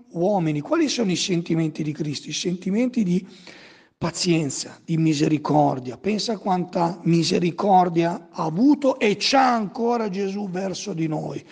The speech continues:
Quindi dobbiamo prendere da lui. Dice, "Prendete da me che sono mansueto e umile di cuore, e, e prendete il mio carico che è dolce, soave e leggero".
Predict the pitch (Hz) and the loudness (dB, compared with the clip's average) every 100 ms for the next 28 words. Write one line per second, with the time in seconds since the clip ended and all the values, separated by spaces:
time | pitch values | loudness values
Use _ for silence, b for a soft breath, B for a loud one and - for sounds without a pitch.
0 | B B - 240 233 208 196 185 175 - | B B -2 2 4 4 4 4 2 2
1 | 196 214 196 196 165 156 185 180 165 165 | 0 2 0 2 2 4 4 4 4 2
2 | 165 - B - 202 190 196 175 B B | -2 -6 B -2 -2 2 2 0 B B
3 | - 180 196 214 214 190 196 196 196 - | -2 2 4 4 2 2 2 2 0 -2
4 | 175 - 202 185 165 B B 185 175 165 | -4 -2 -2 0 -2 B B -2 2 2
5 | - 226 208 214 208 208 185 190 185 185 | 0 4 4 4 2 2 4 2 0 0
6 | 175 165 160 185 185 165 151 143 135 B | 0 -2 -4 0 4 4 4 2 -4 B
7 | B B B _ 190 160 - 208 233 247 | B B B _ -4 -4 -2 2 2 2
8 | 233 220 220 214 214 - 202 208 190 175 | 2 4 4 2 0 0 0 2 4 2
9 | 156 160 - 185 202 233 214 180 - 175 | 2 -2 2 4 6 6 6 2 -2 -4
10 | - 208 190 208 196 165 151 143 - 170 | -4 0 2 4 2 0 -2 -4 -4 -2
11 | 170 170 180 185 175 156 143 | 0 -2 0 2 2 0 -4